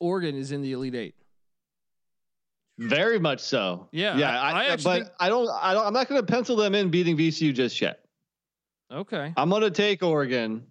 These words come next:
Speaker 2: but I think that could be a battle.
Speaker 1: I'm gonna
Speaker 2: V-,
Speaker 1: have
Speaker 2: V C U's
Speaker 1: Oregon.
Speaker 2: not gonna roll over for anybody.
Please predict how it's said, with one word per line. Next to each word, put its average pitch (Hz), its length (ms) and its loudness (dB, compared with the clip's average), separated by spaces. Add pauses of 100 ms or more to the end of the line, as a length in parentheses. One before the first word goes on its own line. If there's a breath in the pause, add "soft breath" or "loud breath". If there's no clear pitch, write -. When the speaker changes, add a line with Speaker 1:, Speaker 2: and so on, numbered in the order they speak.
Speaker 2:
but 135 420 0
I 143 140 0
think 165 220 0
that 156 180 0
could 147 160 -2
be 143 160 4
a 143 60 2
battle. 120 580 -2 (360)
Speaker 1:
I'm 180 120 -2
gonna 247 140 0
Speaker 2:
V-, - 160 2
Speaker 1:
have - 80 -2
Speaker 2:
V 180 140 4
C 220 140 2
U's 185 200 4
Speaker 1:
Oregon. - 20 -4
Speaker 2:
not 185 220 2
gonna 180 160 2
roll 175 260 2
over 175 180 2
for 165 140 0
anybody. 123 440 0